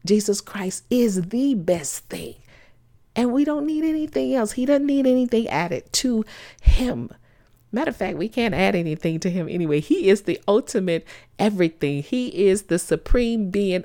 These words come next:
of us all. So, if he's the supreme being, what makes you think he needs any help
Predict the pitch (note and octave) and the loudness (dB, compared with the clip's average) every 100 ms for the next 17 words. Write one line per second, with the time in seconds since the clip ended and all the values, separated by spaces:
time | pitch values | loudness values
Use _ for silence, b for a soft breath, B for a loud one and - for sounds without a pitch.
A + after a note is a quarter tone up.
0 | - F#3 F3 - _ E3 E3+ - - - | -2 -2 -2 -10 _ 0 0 -6 -12 -4
1 | G#3 G#3 F3 C#3+ D#3 - b b b b | 0 0 -4 -8 -14 -20 b b b b
2 | b _ - - C4+ D3 - - - _ | b _ -8 -2 0 0 -4 -14 -20 _
3 | _ - _ _ _ _ - _ - G4 | _ -20 _ _ _ _ -20 _ -4 -4
4 | - A4 G#4 D#4+ - D4 - F#4+ F4 D#4+ | -2 -2 0 -2 0 4 6 6 4 0
5 | F4 F#4 D#4+ A#4+ - A#4+ A#4 - G4+ G4 | 0 0 0 -2 -2 -4 -2 2 2 4
6 | F#4 F4 F#4 F4 F4 F4 D#4+ - B B | -2 2 0 2 2 4 2 -4 B B
7 | B B - F#4+ G#4+ G#4+ G4 G4 _ _ | B B -8 -2 2 4 2 -2 _ _
8 | - - G#4 A4+ - | -12 -10 -6 -6 -6